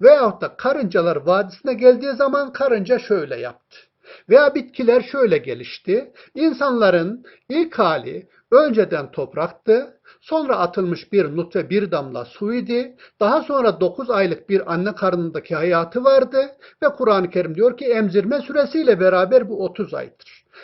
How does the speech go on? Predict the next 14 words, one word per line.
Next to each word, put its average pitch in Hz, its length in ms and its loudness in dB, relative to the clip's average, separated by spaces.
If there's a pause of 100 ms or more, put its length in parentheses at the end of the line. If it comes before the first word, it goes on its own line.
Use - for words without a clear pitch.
(160)
O 220 120 4
zaman 254 400 0 (240)
böyle 202 520 -2 (200)
canlı 208 360 0
olan 165 440 2
varlıklarla, 175 800 0
hayvanlarla, 185 960 -2 (220)
bitkilerle, 185 800 0
insanlarla 220 720 -2
ilgili 175 460 -6
olan 262 420 -2
kurallar 175 720 0
ne 196 180 -2
varsa 233 680 -4